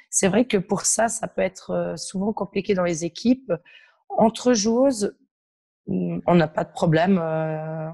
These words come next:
on a toujours, euh, on se soutient énormément, en fait, du moment où l'entraîneur n'est pas là, euh, dans une équipe féminine, en tout cas toutes celles que j'ai connues, quand l'entraîneur, il peut pas apporter, euh, quelque chose à un moment donné, euh, bah, c'est l'équipe, euh,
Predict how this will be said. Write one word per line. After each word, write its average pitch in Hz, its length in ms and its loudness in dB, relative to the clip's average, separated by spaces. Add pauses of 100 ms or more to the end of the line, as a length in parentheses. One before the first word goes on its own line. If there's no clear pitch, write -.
on 165 140 -4
a 165 80 -6
toujours, 185 640 0
euh, 170 260 -6 (540)
on 202 80 6
se - 100 2
soutient 240 360 0
énormément, 202 520 0
en 160 60 -4
fait, 202 300 -8
du 175 180 -8
moment 196 260 -2
où 214 80 -2
l'entraîneur 208 460 -6
n'est 196 100 -4
pas 180 180 -6
là, 185 400 -4 (220)
euh, 170 280 -8
dans 175 140 -6
une 180 180 -8
équipe 180 240 -8
féminine, 196 440 0
en 196 80 -2
tout - 140 -14
cas 196 100 -6
toutes 214 200 -8
celles - 220 -12
que 196 120 -2
j'ai 175 140 -4
connues, 196 400 -2 (520)
quand 196 120 4
l'entraîneur, 202 540 0
il 208 100 -2
peut 185 100 -4
pas 202 200 0
apporter, 190 720 -4
euh, 160 180 -14
quelque 160 300 -10
chose 196 340 -4
à 180 80 0
un - 20 -2
moment 170 360 -8
donné, 165 420 -4
euh, 170 80 2 (400)
bah, 175 160 4
c'est - 220 -6
l'équipe, 196 520 -8
euh, 180 240 -4